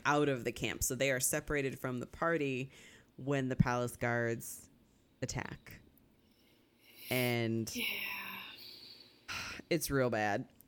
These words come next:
Speaker 1: A lot of diviners get killed, including Zu,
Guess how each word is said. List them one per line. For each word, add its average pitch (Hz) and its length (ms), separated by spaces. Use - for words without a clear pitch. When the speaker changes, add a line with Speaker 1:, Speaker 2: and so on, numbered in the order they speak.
Speaker 1:
A 147 60
lot 143 240
of 151 100
diviners 131 440
get - 180
killed, 202 560
including 135 440
Zu, 143 460